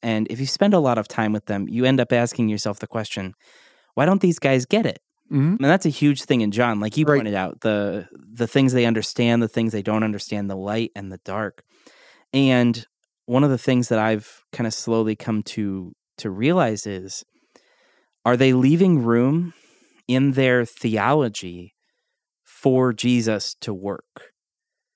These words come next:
Speaker 1: And, and I think the, the implied answer there is no, but that's a scary thought, right?
Speaker 2: Right,
Speaker 1: That they
Speaker 2: absolutely.
Speaker 1: have these, like, they have these systems of thought, and th-, they're going about it in different ways. The,
Speaker 2: Mm-hmm.
Speaker 1: the Pharisees are almost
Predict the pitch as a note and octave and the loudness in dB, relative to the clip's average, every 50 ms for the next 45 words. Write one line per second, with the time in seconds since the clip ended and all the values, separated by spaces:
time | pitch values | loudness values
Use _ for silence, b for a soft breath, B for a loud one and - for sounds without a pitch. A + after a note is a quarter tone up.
0 | _ _ _ _ _ _ _ _ _ _ _ _ _ _ _ _ _ - B2 A#2+ | _ _ _ _ _ _ _ _ _ _ _ _ _ _ _ _ _ -2 -2 0
1 | A#2 B2 B2 A#2 - - C#3 B2+ - - A#2+ A2+ G2+ D#2+ A2+ A#2 A2+ A2 - B2 | 2 2 0 2 2 2 0 2 2 2 2 2 2 0 0 0 0 0 -2 -2
2 | A2 G#2 G#2 B2+ F#3 G#3 - D3 A#2+ A2+ G#2+ G2+ G2 - - G#2+ G2+ F#2 A2 G#2+ | -2 0 0 0 0 2 2 0 0 0 0 -2 -2 -4 -4 -6 -6 -4 0 2
3 | B2+ D#3+ A3+ G3+ C#3 - A2 - D#3 - - B2+ - - - D3 A#2+ G#2+ - - | 2 4 4 2 2 0 0 -2 -2 -2 -4 -8 -4 0 0 0 0 0 -2 0
4 | D#3 F#3 G#3 - - G2 G#2+ B2+ F3 G3 C3 C3+ C3+ - - - - A#2+ C3 - | 0 0 0 -2 -2 -2 0 0 2 2 0 -2 -2 -6 -8 -4 -2 -2 -2 -2
5 | - B2 C3 C3+ B2+ - D#3 F3 F#3 F3+ D3+ C#3 C#3+ C#3+ C#3+ C3+ C#3 C3 A#2+ A2+ | -2 0 0 2 2 2 2 2 2 0 0 2 2 2 2 2 2 2 2 0
6 | - - B2 D3+ E3+ D#3+ D3 C#3+ B2+ A#2 - - - F#3+ G3+ - - F3+ D#3 C#3 | -2 0 2 4 4 4 4 2 0 0 -2 0 0 0 0 2 2 2 2 4
7 | - C3 A2 - - - D#3+ E3+ D#3+ C3 - - B2+ B2+ B2+ - - C3 D3 C#3 | 2 2 0 0 0 2 2 4 2 2 0 0 2 2 2 2 2 2 4 4
8 | F3 F3+ E3 D3 B2+ A#2+ A#2+ A2 G#2+ G2+ G2+ G2 F#2+ - G#2+ - - - A2 C#3 | 4 4 4 4 4 4 2 2 0 -2 -4 -6 -6 -6 -8 -8 -8 -4 0 2
9 | D#3 D3 A#2+ A2 - - A#2 G#2+ - D3+ F3+ G#3 A3 b b b b b b b | 2 2 0 -2 -2 -2 -2 -2 0 0 -2 -2 -4 b b b b b b b
10 | _ _ - B2 A#2 A2+ A2 G#2 G#2 G2+ F#2+ F#2+ F#2+ - _ - - D3+ D3 E3+ | _ _ 2 4 4 4 4 2 2 0 -2 -4 -6 -10 _ -4 0 2 4 4
11 | F#3+ F#3 D#3 - C#3+ B2+ A#2 A2+ A#2 A2+ A2+ A2+ A#2 A2+ A2+ A2 G#2+ - - - | 4 2 2 0 0 0 0 2 2 2 2 2 2 2 0 -2 -2 -6 -10 -12
12 | - | -10